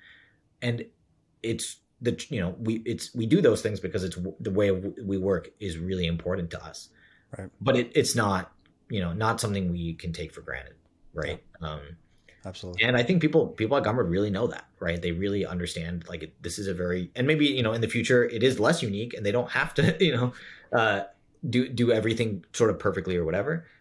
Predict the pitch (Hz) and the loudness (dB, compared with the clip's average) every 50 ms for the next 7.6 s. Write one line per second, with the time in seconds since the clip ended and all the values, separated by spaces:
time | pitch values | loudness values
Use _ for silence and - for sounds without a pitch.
0 | _ - - 92 101 101 98 - - - - 101 87 82 82 - - 107 85 - | _ -6 0 2 4 4 2 0 -2 -4 -2 0 0 0 -2 -4 -6 -8 -8 -8
1 | - - 92 - - 107 - 101 98 92 - - 113 101 98 101 - - - - | -8 -8 -8 -6 -6 -4 0 0 0 0 -2 -4 -4 -4 -2 -2 -2 -2 -2 -4
2 | - - 113 - - 120 104 101 - - 117 - 113 113 104 95 95 87 85 85 | -8 -10 -8 -6 -4 -4 -4 -4 -4 -4 -2 2 4 4 6 6 4 4 2 0
3 | 85 85 - 113 131 139 139 107 92 92 87 - 87 90 85 - - 90 - 85 | -2 -6 -6 -6 -4 -4 -2 0 0 0 0 0 -2 -4 -4 -6 -6 -6 -4 -2
4 | 85 82 90 113 123 - - - 87 - - 90 87 85 87 85 80 85 80 - | 0 0 2 0 0 -2 -2 -4 -6 -6 -6 -6 -4 -4 -2 -2 -2 -2 -2 -4
5 | 80 71 73 78 80 82 113 127 - - 92 85 80 78 80 _ _ - _ _ | -8 -8 -4 -2 -2 -2 -2 -2 -4 -6 -6 -6 -6 -8 -10 _ _ -20 _ _
6 | _ _ - 90 90 85 82 82 - - - _ - 92 85 - - - - - | _ _ -6 -4 -2 -2 -2 -2 -4 -8 -14 _ -6 -4 -4 -4 -6 -8 -8 -10
7 | _ _ _ _ _ - 87 78 76 82 - | _ _ _ _ _ -6 -4 -4 -4 -6 -10